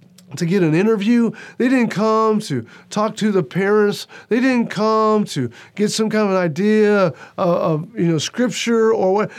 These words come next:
They came simply to worship, just to be in the presence of the future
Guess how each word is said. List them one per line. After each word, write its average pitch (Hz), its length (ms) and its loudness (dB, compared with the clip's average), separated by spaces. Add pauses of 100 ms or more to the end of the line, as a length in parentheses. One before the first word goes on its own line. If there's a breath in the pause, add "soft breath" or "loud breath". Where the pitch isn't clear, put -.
(140)
They 285 280 0
came 254 720 -6 (160 loud breath)
simply 233 800 -6 (240 soft breath)
to - 180 -10
worship, - 640 -8 (380 soft breath)
just - 380 -4
to 214 80 -6
be 226 520 0 (180 loud breath)
in 196 120 -4
the 190 100 0
presence 202 760 -6 (400 loud breath)
of 185 240 -2
the 170 120 0
future 233 880 -6